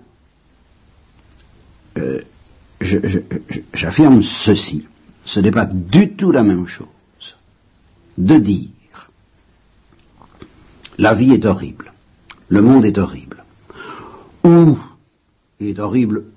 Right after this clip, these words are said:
pour certains, dans certains cas, et pour beaucoup de gens vers la fin de la vie, à l'heure de la mort. C'est quand même, mourir est une chose horrible, euh,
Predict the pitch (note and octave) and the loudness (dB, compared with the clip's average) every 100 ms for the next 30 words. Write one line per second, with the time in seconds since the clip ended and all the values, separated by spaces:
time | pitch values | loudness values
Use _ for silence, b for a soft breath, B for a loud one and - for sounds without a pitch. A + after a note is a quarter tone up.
0 | _ C#3+ D3+ - A#2 - D#2+ - - C3+ | _ 2 2 0 -4 -6 -12 -10 -2 0
1 | C3 G#2+ G#2 F2+ - - b b b b | 0 -2 0 0 -2 -12 b b b b
2 | - - - F2+ A2 A2+ A2+ G2 A#2+ G2+ | -4 -2 2 2 4 4 2 2 0 0
3 | F2+ G2 G2+ F#2+ F#2 - - - F2 F#2+ | -4 -4 -2 0 -2 -6 -18 -10 -6 -4
4 | F#2 F#2+ F#2+ D2+ C#2 - - - G2 F2+ | -2 0 -2 -4 -10 -20 -16 -8 -6 -2
5 | G2 F#2+ - B B B F#2 G#2 A2+ G2 | -2 -2 -6 B B B 2 4 4 2
6 | F2 G2 G#2 G2+ D2+ G#2 E2+ F#2 B2 C3+ | 2 0 0 0 0 -2 0 4 4 4
7 | C3+ B B B B - | 0 B B B B -8